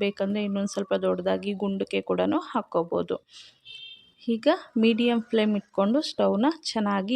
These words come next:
ಎರಡು ಕಡೆನೂ ಬೇಯಿಸ್ಕೊತೀನಿ. ನಾವು ಬೋಂಡ ಆಗಿರ್ಬೋದು, ಪಕೋಡ ಆಗಿರ್ಬೋದು, ಇದನ್ನು ಮಾಡ್ಬೇಕಾದ್ರೆ ತುಂಬ ಹೈ ಫ್ಲೇಮಲ್ಲೇ ಬೇಯಿಸ್ಕೊಳ್ಳೋದ್ರಿಂದ ಮೇಲ್ಗಡೆ ಕಲರ್ ಮಾತ್ರ ಚೇಂಜ್ ಆಗುತ್ತೆ, but ಒಳಗಡೆ ಬೆಂದಿರಲ್ಲ.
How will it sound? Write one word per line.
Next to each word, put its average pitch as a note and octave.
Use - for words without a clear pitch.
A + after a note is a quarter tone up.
ಎರಡು F3+
ಕಡೆನೂ F#3+
ಬೇಯಿಸ್ಕೊತೀನಿ. F#3+
ನಾವು B3
ಬೋಂಡ G#3+
ಆಗಿರ್ಬೋದು, G3+
ಪಕೋಡ G3
ಆಗಿರ್ಬೋದು, F#3+
ಇದನ್ನು G3
ಮಾಡ್ಬೇಕಾದ್ರೆ G3
ತುಂಬ G3+
ಹೈ F3+
ಫ್ಲೇಮಲ್ಲೇ G3
ಬೇಯಿಸ್ಕೊಳ್ಳೋದ್ರಿಂದ F#3
ಮೇಲ್ಗಡೆ A3+
ಕಲರ್ G3+
ಮಾತ್ರ G3+
ಚೇಂಜ್ F#3+
ಆಗುತ್ತೆ, F#3
but F#3+
ಒಳಗಡೆ F#3
ಬೆಂದಿರಲ್ಲ. F3+